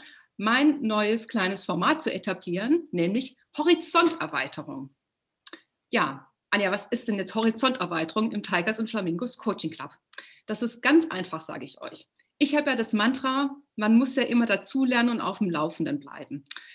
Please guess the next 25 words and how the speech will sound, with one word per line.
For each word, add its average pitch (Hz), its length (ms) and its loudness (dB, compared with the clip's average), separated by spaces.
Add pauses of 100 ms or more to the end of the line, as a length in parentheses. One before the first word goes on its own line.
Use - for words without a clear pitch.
(140)
Und 196 120 -4
dann 285 180 4
habe 330 120 4
ich 320 120 2
mir 285 140 4
überlegt, 285 640 -2 (360)
in 196 100 -4
meinem 247 300 6
Umfeld 220 500 0
gibt's - 320 -6
so 330 240 -2
viele 285 500 0
tolle 240 420 0
Berufe, 262 880 2 (220)
die 247 80 2
nicht 247 220 2
direkt 165 340 -2
was 254 140 -4
mit 262 180 2
Coaching 262 420 -2
zu 277 120 -4
tun 277 400 0
haben, 285 360 8
die 269 300 2
aber, 226 460 -2